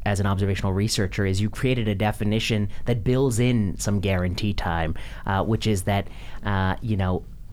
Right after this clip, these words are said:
people in that arm disproportionately went six months without experiencing an event. That's part of the reason they met the definition to be put on that arm or to be counted as that arm. And then the,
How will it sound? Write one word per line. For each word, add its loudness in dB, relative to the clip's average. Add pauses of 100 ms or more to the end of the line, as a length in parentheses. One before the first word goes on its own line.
(180)
people 0
in 2
that 2
arm 2 (400)
disproportionately 0
went 0
six -2
months 0 (260)
without 2
experiencing -2
an 2
event. 0
That's -2
part 0
of 0
the 0
reason 0
they 2
met 0
the -2
definition 0
to -2
be 0
put 2
on 2
that 2
arm 0 (320)
or 0
to -4
be -2
counted 0
as -2
that 0
arm. 0 (600)
And 2
then 4
the, 2